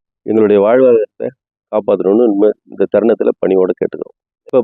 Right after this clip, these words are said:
பாத்தீங்கன்னா திருவாரூர் மாவட்டம், நாகப்பட்டினம் மாவட்டம், மயிலாடுதுறை,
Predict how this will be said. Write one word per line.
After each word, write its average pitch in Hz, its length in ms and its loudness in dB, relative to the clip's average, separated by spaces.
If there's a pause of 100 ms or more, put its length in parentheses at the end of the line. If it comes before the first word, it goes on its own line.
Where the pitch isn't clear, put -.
பாத்தீங்கன்னா 135 380 2 (100)
திருவாரூர் 135 340 2
மாவட்டம், 117 320 0 (760)
நாகப்பட்டினம் 117 460 0
மாவட்டம், 110 280 0 (380)
மயிலாடுதுறை, 117 440 2